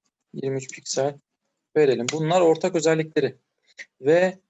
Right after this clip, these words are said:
bunlar yan yana geleceği için flat left kullanalım burada. Her biri için. Şimdi şunu da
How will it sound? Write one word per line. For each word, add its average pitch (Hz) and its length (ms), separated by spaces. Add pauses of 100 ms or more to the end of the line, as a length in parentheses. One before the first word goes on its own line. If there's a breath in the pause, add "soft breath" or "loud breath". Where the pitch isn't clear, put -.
(160)
bunlar 175 280
yan 170 160
yana 180 200
geleceği 151 400
için 139 200
flat 156 400
left 156 200
kullanalım 156 480
burada. 151 400 (800)
Her 131 260
biri 127 120
için. 135 360 (1900)
Şimdi 208 500 (1900)
şunu - 340
da 170 280